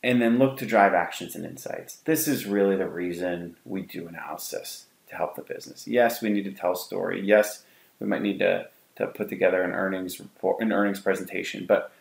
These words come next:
we wanna make the business run better. We wanna help it grow. We wanna help it improve. We don't wanna just report the news. We wanna help the team make the news.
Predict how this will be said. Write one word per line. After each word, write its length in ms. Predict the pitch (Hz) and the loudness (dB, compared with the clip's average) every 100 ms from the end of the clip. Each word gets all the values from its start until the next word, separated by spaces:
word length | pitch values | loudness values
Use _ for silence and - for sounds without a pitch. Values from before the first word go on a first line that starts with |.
| _ | _
we 80 | 196 | 0
wanna 180 | 226 254 | 2 4
make 220 | 208 202 | 2 0
the 80 | 208 | -2
business 480 | - 131 160 156 - | 0 -2 -2 -6 -6
run 280 | 101 117 117 | -4 -2 0
better. 280 | - - - | -2 -4 -6
We 80 | |
wanna 160 | 131 156 | -2 0
help 220 | 147 143 | 0 -2
it 160 | 123 - | -4 -8
grow. 340 | 87 101 104 | 2 6 6
We 160 | 101 104 | 6 0
wanna 180 | 104 107 | -2 -4
help 280 | - 104 - | -2 -4 -4
it 140 | - | -8
improve. 840 | 101 - - 110 120 120 110 101 _ _ _ _ - | -10 -16 -10 -4 -2 0 -2 -8 _ _ _ _ -8
We 200 | 135 131 | -8 -2
don't 240 | 175 160 - | 0 2 0
wanna 200 | 110 90 | -4 -4
just 400 | - - - - _ - 95 - | -4 -4 -8 -18 _ -10 -10 -8
report 400 | 104 - 80 - | -10 -4 -6 -6
the 80 | 71 | -12
news. 260 | 69 - | -12 -10
We 80 | 117 | -6
wanna 220 | 127 135 | -2 -2
help 520 | 131 - 101 104 - - _ _ _ | -4 0 2 2 -2 -20 _ _ _
the 80 | - | -16
team 560 | 98 - 98 87 87 85 | -10 -4 -2 -2 -4 -4
make 260 | 87 85 | -6 -6
the 80 | - | -12
news. 440 | - - - - | -14 -14 -18 -20